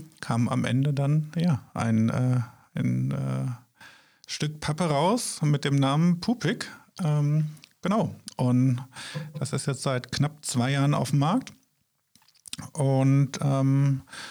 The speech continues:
dadurch, dass es, äh, vielleicht gleich mal die erste Zahl reinschmeißen, äh, dadurch, dass es ja ein klimaneutrales, ähm, Produkt ist, kann man da, äh, eine ziemlich gute Gegenrechnung machen, ähm, zu, äh, zu Plastiktüten.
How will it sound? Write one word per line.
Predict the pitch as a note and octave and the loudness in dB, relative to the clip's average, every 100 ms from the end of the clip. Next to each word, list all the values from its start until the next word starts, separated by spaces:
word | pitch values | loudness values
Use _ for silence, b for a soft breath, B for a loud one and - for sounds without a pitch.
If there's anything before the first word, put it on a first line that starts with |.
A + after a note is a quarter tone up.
| B B B B B B B B | B B B B B B B B
dadurch, | B2 B2+ A#2+ | -2 0 0
dass | C3 C#3+ | 0 0
es, | C3+ - | -2 -2
äh, | C3 A2+ A#2+ A#2 A#2+ - | 0 0 2 0 -2 -10
vielleicht | - - - | -10 -10 -10
gleich | - - | -6 -4
mal | C3 | -4
die | A2+ | -4
erste | - - - | -10 -12 -10
Zahl | - - B2 | -8 -6 -6
reinschmeißen, | B2 A#2 A#2 - - - C3 - C3 B2+ | -6 -6 -4 -6 -6 -8 -8 -8 -8 -6
äh, | C#3+ C#3+ C3+ C3 B2+ - | -8 -6 -6 -6 -8 -8
dadurch, | - A#2+ A#2 | -8 -6 -6
dass | - B2 | -6 -6
es | C#3 D#3 | -4 -4
ja | |
ein | B2+ B2 | -4 -4
klimaneutrales, | - C#3+ C#3+ D3+ D#3 D3 C3+ B2+ B2+ C3+ C#3+ - - | -4 0 2 4 4 2 0 -2 0 0 -2 -2 -2
ähm, | C3+ C#3 C#3+ C3+ | 0 2 0 0
Produkt | - D#3 E3 F3 - | -2 0 0 -2 -2
ist, | F3 F#3 | 0 0
kann | - C#3 | 0 2
man | C3+ | 2
da, | C3 C3 - - | 0 -2 -4 -6
äh, | |
eine | C3+ C3+ B2 A#2+ | -2 0 0 0
ziemlich | C#3+ C3+ - | 0 0 0
gute | D3+ C3 | -2 -2
Gegenrechnung | B2 B2+ C3+ D3+ C3+ C3+ E3 C3+ | -2 0 2 2 2 2 2 4
machen, | C3+ C3+ D3+ C#3 C#3+ | 2 2 0 0 0
ähm, | C3+ A#2 B2 B2 A#2+ | 0 4 4 4 2
zu, | - - A2+ A#2 C3 | -4 0 2 2 0
äh, | A#2 A2+ A2 A2+ | -2 0 -2 -2
zu | C#3+ | -2
Plastiktüten. | E3 D#3+ - D#3 E3 D#3+ D#3 | -2 -2 -2 -2 -2 2 0